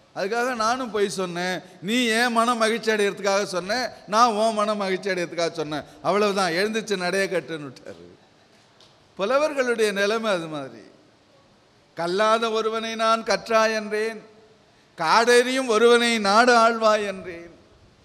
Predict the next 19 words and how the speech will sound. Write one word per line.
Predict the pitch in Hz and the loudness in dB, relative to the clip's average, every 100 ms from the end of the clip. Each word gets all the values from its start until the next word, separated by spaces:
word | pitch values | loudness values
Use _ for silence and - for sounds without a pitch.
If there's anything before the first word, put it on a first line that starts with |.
| _ _ _ - | _ _ _ -6
மல்லார் | 160 208 247 262 254 | -2 2 6 6 4
தின் | 254 247 226 | -2 -8 -2
தோள் | 233 240 | 2 4
என்றேன் | 233 220 214 202 | 2 2 0 0
சூம்பல் | - 190 220 214 202 | -2 -8 -6 -4 -4
தோளை, | 185 180 170 160 160 131 _ _ _ _ _ _ _ - | -6 -8 -6 -8 -12 -18 _ _ _ _ _ _ _ 0
போர்முகத்தை | 214 277 277 262 247 240 226 | 6 6 6 2 2 2 2
அறியானே | 208 226 226 214 214 214 | 4 4 4 2 -2 -4
புலியே | 175 208 208 208 202 | -6 0 2 4 2
என்றேன், | 175 175 170 156 - - - | -2 -8 -12 -14 -20 -20 -12
இல்லாது | 160 208 233 233 220 | -10 -2 0 2 -2
சொன்னேன் | 170 190 190 | -8 -8 -6
எனக்கு | 190 180 170 175 | -6 -6 -8 -8
இல்லை | 165 165 175 | -6 -4 -2
என்றான், | 165 151 170 214 190 120 - - | -4 -6 -4 -2 -4 -8 -18 -4
யானும் | 156 175 214 220 220 208 | 2 4 4 2 -4 -2
என் | 185 214 | -2 -2
விதி | 190 185 214 | -4 -6 -2
என்று | 196 185 175 220 | -2 -2 -6 -8